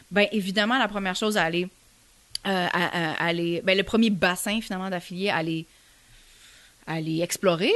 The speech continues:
ça va juste être ton réseau de contacts. On se tient aussi tout avec des entrepreneurs, on se tient avec des, des, tu sais, des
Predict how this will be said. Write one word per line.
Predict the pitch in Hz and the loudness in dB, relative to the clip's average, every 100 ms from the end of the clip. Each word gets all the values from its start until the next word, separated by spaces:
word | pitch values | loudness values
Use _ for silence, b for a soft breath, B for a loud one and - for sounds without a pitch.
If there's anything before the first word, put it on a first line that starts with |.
| - | 0
ça | - 175 | -2 -2
va | 185 | 0
juste | 202 220 | -2 -2
être | 190 - _ _ | -2 -4 _ _
ton | - 165 | -6 -4
réseau | 160 165 | -2 -4
de | 165 | -4
contacts. | 160 165 254 - - - | -6 0 0 0 -10 -2
On | 196 | -2
se | 196 | 0
tient | - 233 | 0 2
aussi | 226 - | 0 -4
tout | 226 233 | -4 0
avec | 226 202 190 | 2 0 -2
des | 196 | -4
entrepreneurs, | 196 - 185 196 214 233 208 | -4 -6 -4 -2 0 0 -2
on | |
se | 180 | -6
tient | - 202 | -4 -2
avec | 185 170 | -2 -2
des, | 175 165 | -4 -4
des, | 180 185 175 - | -4 -4 -4 -2
tu | 202 | -2
sais, | |
des | 175 165 | -2 -4